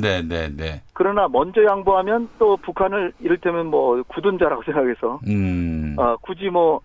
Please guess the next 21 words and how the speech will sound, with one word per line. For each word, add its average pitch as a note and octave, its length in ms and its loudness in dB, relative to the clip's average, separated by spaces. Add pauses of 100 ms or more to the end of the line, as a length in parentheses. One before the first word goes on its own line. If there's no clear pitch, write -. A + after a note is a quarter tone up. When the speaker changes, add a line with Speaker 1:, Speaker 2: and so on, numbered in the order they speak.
Speaker 2:
아, - 180 0
쳐다보지 F3 380 0
않을 B2+ 220 -2
수도 - 140 -12
있으니까. B2+ 680 -4
Speaker 1:
네, F#2+ 180 0
네, D#2+ 220 -4
네. D#2 80 -6
Speaker 2:
김정은은 E3+ 640 -2
뭐 D#3 260 2 (260)
이십사 D#3 440 -2
시간 E3 220 0
미국만 D#3 520 -2
연구해가지고, B2 840 0 (160)
Speaker 1:
음. E2+ 200 -2
Speaker 2:
에, G#2+ 440 2
협상력 E3+ 440 -2
강화에 A2+ 640 0
전념하고 C3+ 420 -2
있는 G#2+ 160 -12
거죠. G2 260 -8